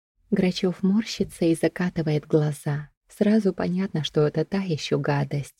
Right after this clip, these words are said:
и лучше не рисковать. Вообще морепродукты не люблю. Я больше по стандартным блюдам. И по сладкому.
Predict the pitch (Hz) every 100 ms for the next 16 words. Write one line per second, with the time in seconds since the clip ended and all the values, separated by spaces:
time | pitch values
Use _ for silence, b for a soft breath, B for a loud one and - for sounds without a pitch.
0 | _ _ 208 175 175 - 156 151 156 151
1 | - 151 156 160 - - - _ _ _
2 | _ 196 208 - 262 247 226 226 196 185
3 | 208 - 156 151 147 147 160 165 175 -
4 | _ _ 214 214 180 185 - - 175 -
5 | 180 175 180 170 156 147 143 143 143 143
6 | 139 - _ _ - 196 165 - 202 214
7 | - - 165 151 160